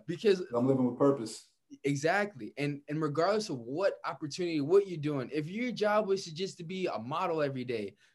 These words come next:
Speaker 1: there's
Speaker 2: Yeah.
Speaker 1: the modeling you would just hate. <laughs>
Speaker 2: <laughs>
Speaker 1: You know what I'm
Speaker 2: Exactly.
Speaker 1: saying? There'd
Speaker 2: Mm-hmm.
Speaker 1: be parts like, yo, I gotta wake up at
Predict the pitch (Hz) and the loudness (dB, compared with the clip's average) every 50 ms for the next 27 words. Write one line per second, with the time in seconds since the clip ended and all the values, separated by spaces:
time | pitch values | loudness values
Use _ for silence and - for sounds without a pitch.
0 | _ _ - 165 220 269 320 285 - - - - - _ - 226 202 190 196 220 | _ _ 2 4 8 8 8 8 8 4 -2 -8 -8 _ -2 0 2 2 2 4
1 | 247 254 240 214 185 180 208 208 220 185 156 180 151 147 151 - 233 269 254 208 | 6 6 4 4 2 0 0 -2 -2 -2 -2 -4 -4 -4 -6 -6 -4 -4 -4 -4
2 | - - 147 - 196 180 143 - - 165 - - - - - - - - - - | -4 -6 -4 -2 -2 -2 -2 -4 -4 -6 -6 -8 -12 -20 0 4 6 8 8 10
3 | - - - - - - 285 269 - - - - - _ 196 208 208 - 214 220 | 10 10 8 8 8 6 6 6 6 2 -6 -16 -6 _ 8 10 12 12 12 12
4 | - 226 226 226 - 143 131 - - 254 269 - - _ - 196 190 202 233 240 | 12 10 10 8 6 2 0 0 -2 -4 -6 -6 -10 _ 8 12 12 12 12 12
5 | 262 - - - - - 233 220 233 220 - 185 180 156 143 143 170 170 175 175 | 12 8 2 2 4 6 6 6 6 4 2 -2 -2 -2 -2 -2 -4 -4 -4 -4
6 | 170 165 175 185 175 185 190 175 180 156 160 139 - | -4 -2 -2 0 0 0 0 0 -2 -2 -2 -2 -4